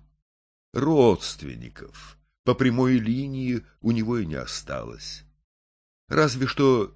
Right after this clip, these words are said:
тётка его по отцу, Аделаида Перепельчук. Ну да и та в изящной словесности, пожалуй, что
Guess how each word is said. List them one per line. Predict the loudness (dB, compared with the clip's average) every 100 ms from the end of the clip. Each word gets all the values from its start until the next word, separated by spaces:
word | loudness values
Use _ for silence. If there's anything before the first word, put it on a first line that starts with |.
| _
тётка | -2 -2 -2 -8 -8
его | -6 -6 -8 -12 _ _ -6
по | -4
отцу, | -6 -10 -8 -10 -14 -20 _ _ _ _ _ _ _ -2
Аделаида | -2 0 -2 -2 -2 -4 -6 -12 -16 -20 _ _
Перепельчук. | -6 -6 -6 -12 -12 -14 -16 _ -20 _ _ _ _ _ _ _ _ _
Ну | -2 2
да | 4
и | 2
та | 2 2 2 0 -6 _
в | 0 2
изящной | 4 2 0 -4 -6
словесности, | -2 -2 0 -2 -4 -6 -8 -8
пожалуй, | -2 0 2 0 0 -2
что | -4 -4 -6